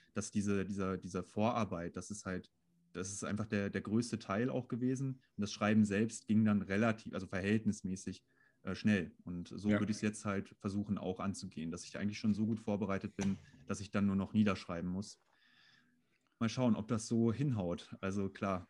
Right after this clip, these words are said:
Speaker 1: kann immer noch sein, dass man's sehr unterschätzt, weil es sind ja auch einige hundert Seiten, die man runterschreibt.
Speaker 2: Ja.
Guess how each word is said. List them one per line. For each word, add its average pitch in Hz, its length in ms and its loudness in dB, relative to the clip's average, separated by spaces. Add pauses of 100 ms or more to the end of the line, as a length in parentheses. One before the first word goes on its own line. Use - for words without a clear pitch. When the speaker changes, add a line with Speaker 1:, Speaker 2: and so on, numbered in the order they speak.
Speaker 1:
kann 107 160 4
immer 110 140 6
noch 104 100 6
sein, 98 160 2
dass 98 100 -2
man's 98 160 0
sehr 101 80 2
unterschätzt, 95 420 -4
weil 90 100 -6
es 92 80 -8
sind 104 80 6
ja 92 100 0
auch 87 100 -4
einige 101 300 2
hundert 98 260 0
Seiten, 98 260 0
die 104 60 6
man 98 140 2
runterschreibt. 101 600 2
Speaker 2:
Ja. 113 400 2